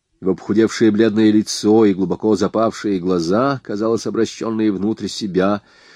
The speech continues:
стали внушать клиентам недоверие. Книг он продавал всё меньше, договоры с ним почти не заключали. Субботними же вечерами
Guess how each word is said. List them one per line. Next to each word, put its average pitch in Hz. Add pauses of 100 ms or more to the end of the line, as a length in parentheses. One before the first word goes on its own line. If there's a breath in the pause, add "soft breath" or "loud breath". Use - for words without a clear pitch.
(140 soft breath)
стали 202
внушать 180
клиентам 170
недоверие. 143 (240 soft breath)
Книг 202
он 185
продавал 170
всё 151
меньше, 135
договоры 90
с -
ним 123
почти 107 (280)
не 82
заключали. 80 (1800 soft breath)
Субботними 90
же 80
вечерами 110